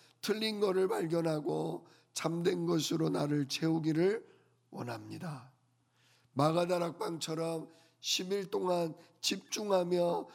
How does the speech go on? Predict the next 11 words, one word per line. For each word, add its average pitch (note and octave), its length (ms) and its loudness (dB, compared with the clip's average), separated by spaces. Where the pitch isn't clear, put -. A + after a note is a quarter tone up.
성령으로 G#3+ 880 0
충만받기를, D#3 1160 0
오직 A3+ 560 0
성령 G#3 600 0
되기를 D#3+ 680 0
간절히 D3 560 0
사모합니다. C#3 1120 -8
매일매일 F3+ 920 -2
조금씩이라도 D#3+ 1200 -8
순간순간 E3+ 1160 -2
집중하는 D#3 880 -2